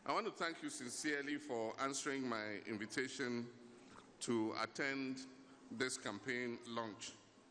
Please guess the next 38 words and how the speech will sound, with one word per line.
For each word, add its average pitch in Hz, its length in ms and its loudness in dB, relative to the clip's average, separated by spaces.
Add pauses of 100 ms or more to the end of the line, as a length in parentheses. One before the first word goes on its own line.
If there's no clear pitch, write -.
(880)
I'm 113 180 2
delighted 147 720 0
by 113 380 0 (880)
this 160 180 2
opportunity 151 600 0
to 143 180 2
engage 120 380 0
with 113 180 -6
you 135 120 2
and 113 120 2
the 107 60 2
good 131 240 -2
people 120 240 -2
of 104 140 0
Ghana 113 260 2
once 104 280 -2
again. 95 280 -2 (1300)
I'm 110 100 2
greatly 165 360 2
humbled 135 560 0 (180)
to - 60 -4
be 110 160 0
addressing 127 720 0 (100)
all 160 180 2
of 117 160 0
you 127 140 0
who 131 140 2
are 117 100 4
present 117 420 0
here, 104 320 0 (640)
but 117 140 2
also 170 300 4
the 143 120 2
millions 160 500 2
glued 147 480 4
to 120 60 2
your 110 160 4
televisions 127 800 0